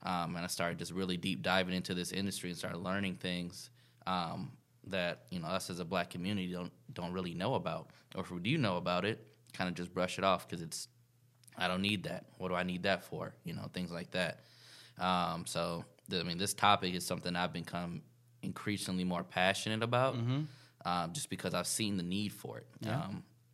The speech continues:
Speaker 2: Isn't it amazing that no one needs life insurance until they need it? At
Speaker 1: Yeah.
Speaker 2: least that's what they think.
Speaker 1: Yeah,
Speaker 2: <laughs>
Speaker 1: exa-, I'm telling you, man. Every I, I, I meet with a lot of people, and they're always, "Oh, I don't need that. I, I can wait. I'll wait." Well,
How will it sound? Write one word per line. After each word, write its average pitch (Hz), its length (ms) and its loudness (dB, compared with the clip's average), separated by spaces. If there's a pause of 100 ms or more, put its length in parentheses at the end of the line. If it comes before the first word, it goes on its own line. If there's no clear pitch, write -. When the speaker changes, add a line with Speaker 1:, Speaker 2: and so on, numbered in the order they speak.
(200)
Speaker 2:
Isn't 190 260 6
it 175 40 12
amazing 147 340 12
that 117 140 10
no 120 160 10
one 127 180 10
needs 123 200 8
life 110 280 4
insurance 110 360 4
until 104 220 2
they 98 120 0
need 101 240 2
it? 101 180 -2
At 107 100 0
Speaker 1:
Yeah. 104 80 8
Speaker 2:
least 120 140 4
that's 120 160 6
what 113 120 2
they 110 140 6
think. 98 300 -2
Speaker 1:
Yeah, 95 200 6 (120)
Speaker 2:
<laughs> - 120 -12
Speaker 1:
exa-, 107 560 6
I'm 98 160 -2
telling 127 340 4
you, 107 80 6
man. 98 260 4
Every 101 180 4 (100)
I, 101 140 6
I, 98 320 2 (140)
I - 60 -8
meet 110 140 2
with 101 120 2
a - 20 0
lot 107 200 8
of 107 100 -2
people, 117 440 2 (380)
and 95 80 0
they're 95 80 6
always, 95 320 6
"Oh, 104 140 6
I 98 120 8
don't 98 120 4
need 98 200 0
that. 87 160 2
I, 90 140 2
I 98 120 4
can 92 240 -2
wait. 92 340 -2
I'll 87 240 0
wait." 92 260 0 (440)
Well, 87 300 -4